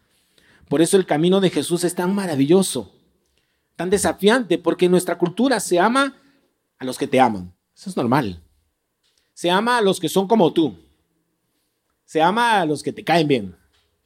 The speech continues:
Se ama a los que se portan bien contigo. Se ama a los que te son agradables. Pero el amor de Jesús,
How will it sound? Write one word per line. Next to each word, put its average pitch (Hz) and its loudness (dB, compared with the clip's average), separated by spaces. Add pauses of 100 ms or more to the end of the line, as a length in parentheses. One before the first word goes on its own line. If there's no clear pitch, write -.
(920)
Se - -4
ama 240 2
a 208 2
los 175 2
que 156 -2
se 147 -4
portan 180 0
bien 190 2
contigo. 165 -2 (1120)
Se 190 -2
ama 269 2
a 262 -2
los 226 2
que 190 -4
te 165 -6
son 226 -4
agradables. 147 -2 (1300)
Pero 120 -4
el 117 -2
amor 127 2
de 131 2
Jesús, - -6